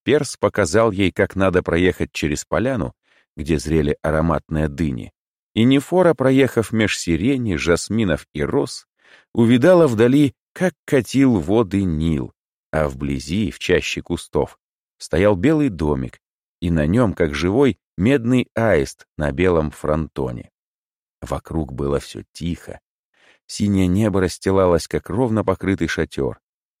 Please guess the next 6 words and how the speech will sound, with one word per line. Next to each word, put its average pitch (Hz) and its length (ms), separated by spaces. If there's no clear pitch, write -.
Солнце 117 580
горело, 85 560
в 60 180
воздухе 92 560
стоял 73 480
зной. 64 580